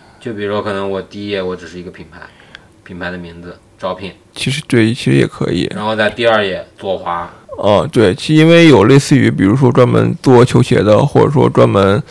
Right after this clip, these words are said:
Speaker 2: 呃，介绍一些什么I P这种，或者专门介绍一些品牌背景的话，他-，他们都是做统一界面，然后第一页就很，很简洁，然后后面就开始上，上内容或上图片了。
Speaker 1: 或者，
Speaker 2: 但也
Speaker 1: 或者说是不是就是因为，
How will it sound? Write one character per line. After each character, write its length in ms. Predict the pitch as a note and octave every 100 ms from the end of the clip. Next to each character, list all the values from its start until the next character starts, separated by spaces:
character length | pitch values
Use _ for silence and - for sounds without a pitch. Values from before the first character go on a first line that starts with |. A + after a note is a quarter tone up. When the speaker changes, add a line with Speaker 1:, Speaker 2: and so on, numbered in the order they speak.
| - - -
Speaker 2:
呃， 220 | G#2 A2
介 200 | A2 B2
绍 200 | B2 A#2+
一 80 | A#2
些 180 | - -
什 140 | C3+
么 100 | A#2+
I 140 | E2+ A#2+
P 320 | - C3 B2
这 160 | -
种， 320 | A#2+ G2+ E2+ D3+
或 180 | C3+
者 60 | A#2
专 180 | C3 B2
门 100 | B2+
介 120 | B2+
绍 140 | B2+ A#2
一 80 |
些 80 | A#2+
品 200 | - -
牌 380 | C#3+ - D#2+ F#2+ B2
背 140 | - B2
景 180 | G2 F2+
的 80 |
话， 180 | - -
他-， 140 | C#3 C3+
他 160 | - C3
们 80 | C3
都 120 | C3+
是 140 | D3
做 180 | B2+ B2
统 160 | C3+ D#3+
一 160 | - - _
界 160 | - A2
面， 180 | G#2 F2+
然 80 | C3+
后 220 | C3+ A#2 - _
第 160 | -
一 20 | B2
页 120 | A2+
就 80 | C3+
很， 240 | - - - F3
很 460 | - - E2+ - G1+ G1+ G1+ G#1+
简 280 | - F2+ D2
洁， 260 | D#2+ B1 A#1 G3
然 160 | - D3
后 160 | C3+
后 160 | D3+ C#3
面 140 | A#2+
就 60 | A#2+
开 120 | C#3
始 240 | A#2+ - E3
上， 280 | - A#2 -
上 220 | - B2+
内 120 | B2+ A2
容 160 | E2+
或 120 | D3 C3
上 140 | C#3+
图 120 | C#3+
片 180 | D3 B2+
了。 80 | -
Speaker 1:
或 440 | - _ _ _
者， 100 | - -
Speaker 2:
但 120 | C3+
也 80 | B2
Speaker 1:
或 280 | - - F#2+
者 100 | A2
说 180 | B2+
是 140 | A#2+ B2+
不 100 | A2
是 40 |
就 100 | A2+
是 80 | A2+
因 80 | A#2
为， 240 | A2+ A2+